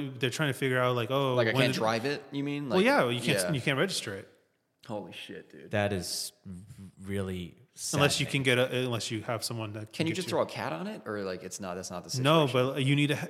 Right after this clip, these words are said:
Speaker 1: the car has to perform like it was when it was new.
Speaker 2: What the fuck?
Speaker 3: I
Speaker 2: I don't
Speaker 3: don't
Speaker 2: even
Speaker 3: even know what to say 'cause both my cars are O B D two, and guess what doesn't have inspection?
Speaker 2: <laughs>
Speaker 3: Both my cars.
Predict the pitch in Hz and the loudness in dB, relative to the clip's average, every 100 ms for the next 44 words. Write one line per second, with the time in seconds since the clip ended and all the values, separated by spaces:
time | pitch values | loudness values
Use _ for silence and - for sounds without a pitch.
0 | - 131 - 156 147 147 - - 135 135 | -6 -6 0 2 2 0 -2 -4 -6 -6
1 | - 165 190 175 127 107 117 113 113 110 | -4 -2 0 0 -2 -4 -6 -4 -4 -4
2 | 107 - - 123 117 107 101 123 190 113 | -6 -8 -10 -10 -8 -8 -8 -8 -8 -10
3 | _ _ _ _ _ _ _ - _ _ | _ _ _ _ _ _ _ -20 _ _
4 | _ _ - - - _ _ - 101 101 | _ _ -20 -20 -20 _ _ -4 0 2
5 | 101 98 87 - _ _ _ _ _ _ | 0 0 -4 -12 _ _ _ _ _ _
6 | - 139 107 101 98 98 95 95 92 92 | -6 0 0 0 -2 -2 -2 -2 -4 -4
7 | 98 90 92 98 101 95 - 92 - 92 | -4 -4 -8 -2 0 0 -4 -8 -6 -6
8 | 95 90 - 85 92 90 90 90 107 107 | -4 -6 -8 -8 -8 -6 -8 -8 -6 -4
9 | 101 90 95 92 95 87 _ - 90 90 | -4 -6 -8 -6 -8 -8 _ -8 -8 -8
10 | 85 82 73 - - - - - - - | -12 -12 -14 -14 -14 -14 -14 -8 -2 2
11 | 101 - 95 - - - - | 2 0 -6 -6 -10 -12 -14